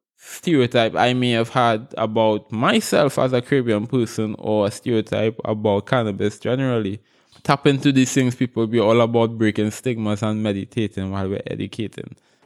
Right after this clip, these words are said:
Leaving the region, heading back international, we went to Denver, Colorado, where we had a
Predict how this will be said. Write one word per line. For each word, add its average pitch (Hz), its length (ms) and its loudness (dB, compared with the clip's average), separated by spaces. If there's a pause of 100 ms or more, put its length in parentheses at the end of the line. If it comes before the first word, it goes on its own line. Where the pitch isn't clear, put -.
(280)
Leaving 208 400 4
the 220 80 2
region, 147 540 2 (500)
heading 147 320 2
back 143 240 0
international, 127 1000 -2 (480)
we 120 100 -2
went 131 240 2
to 139 100 2
Denver, 123 480 2
Colorado, 110 680 2
where 113 300 2
we 113 160 0
had 127 180 -2
a 110 280 -2